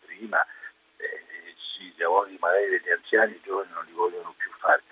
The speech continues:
Però è anche vero che noi incominciamo ad avere un mercato del lavoro fatto, eh, di anziani.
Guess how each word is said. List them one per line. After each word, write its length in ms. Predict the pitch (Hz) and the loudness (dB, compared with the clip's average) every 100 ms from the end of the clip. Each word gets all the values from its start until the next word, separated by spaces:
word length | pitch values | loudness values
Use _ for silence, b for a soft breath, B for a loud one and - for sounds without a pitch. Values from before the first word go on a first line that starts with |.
| b - | b 4
Però 140 | 131 | 8
è 40 | 143 | 8
anche 220 | 110 107 | 8 8
vero 180 | 135 143 | 10 10
che 100 | 87 | 6
noi 120 | 113 117 | -6 -10
incominciamo 480 | - - - 85 | -12 -8 2 6
ad 80 | 87 | 8
avere 260 | 87 92 - | 8 4 -2
un 80 | 92 | -4
mercato 340 | 85 - 90 | -12 0 2
del 160 | 90 87 | 2 -2
lavoro 360 | - - 113 - | -4 -2 -2 2
fatto, 380 | 80 - - - _ _ _ _ | 4 2 -2 -16 _ _ _ _
eh, 540 | - - _ _ - - | -6 -6 _ _ 2 2
di 220 | - - 104 | 2 4 4
anziani. 680 | - - 92 113 - - | 4 2 8 8 8 2